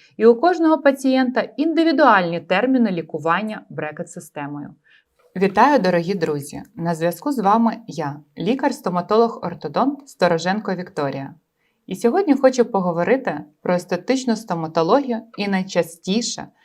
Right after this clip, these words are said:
та найболючіше питання всіх пацієнтів. Я хочу вірніри, але боюсь, що зуби потрібно обточувати. Так от,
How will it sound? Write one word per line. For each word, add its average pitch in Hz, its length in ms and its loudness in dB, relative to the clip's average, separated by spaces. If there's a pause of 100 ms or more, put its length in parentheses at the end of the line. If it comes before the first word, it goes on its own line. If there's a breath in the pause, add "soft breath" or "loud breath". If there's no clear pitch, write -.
(140 soft breath)
та 214 140 2
найболючіше 220 800 4
питання 220 560 4
всіх - 320 -8
пацієнтів. 139 640 -8 (520 loud breath)
Я 190 220 4
хочу 233 380 2
вірніри, 165 640 -2 (340)
але 202 200 4
боюсь, 208 340 2
що 220 180 -2
зуби 220 300 2
потрібно 208 540 -2
обточувати. 143 720 -6 (460)
Так 226 240 2
от, 147 160 -2